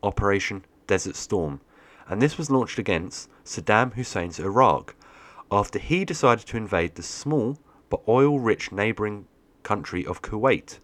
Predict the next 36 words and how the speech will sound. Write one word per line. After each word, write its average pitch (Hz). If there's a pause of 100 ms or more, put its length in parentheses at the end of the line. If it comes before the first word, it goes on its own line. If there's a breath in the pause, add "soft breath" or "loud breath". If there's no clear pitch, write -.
(760 loud breath)
And 120
there 143
are 143
a 131
few 208
aspects -
here 82
that 71
need 87
to -
be 82
tackled 76
to -
get -
a -
true 175
understanding 113
of 80
this -
whole 113
crisis, - (680 loud breath)
to -
truly 185
understand 95 (140)
what 123
led 123
to -
Saddam 110
Hussein, 82 (360 soft breath)
one 101
of 92
the 95
world's 101
most 92
brutal 151
dictators, 98